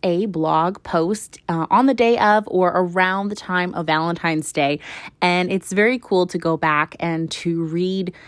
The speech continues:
in my own words, my different state of being and where I was at. And I actually have a very unique story to tell because I was looking back and I was taking count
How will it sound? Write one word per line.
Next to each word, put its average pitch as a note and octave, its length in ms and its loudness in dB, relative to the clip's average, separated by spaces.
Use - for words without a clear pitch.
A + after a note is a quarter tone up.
in F3+ 120 0
my F3 140 2
own F#3 380 -2
words, E3 600 0
my E3+ 200 -4
different F#3 640 -2
state - 440 -2
of D3 200 -8
being F#3+ 520 0
and F#3+ 200 2
where F#3+ 160 4
I G#3 160 4
was F3 240 -2
at. D#3+ 240 0
And E3+ 160 -2
I F3 180 -2
actually A3 680 -2
have D#3 480 -2
a D#3+ 340 -2
very D#4+ 800 2
unique A3+ 640 0
story F#3 840 0
to F3+ 200 -6
tell D#3+ 480 0
because F3+ 680 0
I F3+ 120 0
was F3+ 140 -2
looking A#3 300 0
back D#3 340 -2
and E3 100 -4
I D#3+ 180 -2
was D#3+ 520 -4
taking C#4+ 380 4
count D#3+ 420 0